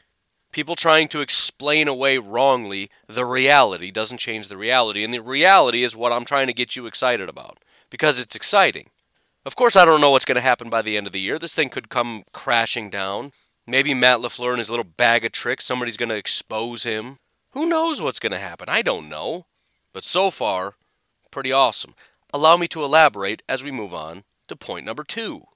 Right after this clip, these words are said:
Again, it's a point I made after week two, also a point I made after week one. It's a point I'm going to continue to make after week three, because as long as it's a real thing, it,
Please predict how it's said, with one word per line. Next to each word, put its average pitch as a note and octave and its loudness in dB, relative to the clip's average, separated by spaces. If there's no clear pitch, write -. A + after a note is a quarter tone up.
Again, A#2+ 4
it's A#2+ 0
a B2 -8
point E3 2
I D3 6
made D3 2
after - 0
week C3 -6
two, D3 -4
also G#2 -6
a A#2 -4
point B2+ -2
I A#2+ 2
made B2+ 2
after B2 0
week B2+ -8
one. C#3+ 0
It's B2 -8
a B2+ -8
point D3+ 0
I'm C#3 0
going C#3+ -4
to C#3 -12
continue F#3+ -4
to D3 -4
make B2+ 0
after B2+ -2
week B2+ -8
three, A#2+ -8
because B2 -6
as B2 -4
long D#3 4
as E3 0
it's E3 -2
a D#3 -2
real E3+ 4
thing, B2 0
it, - -18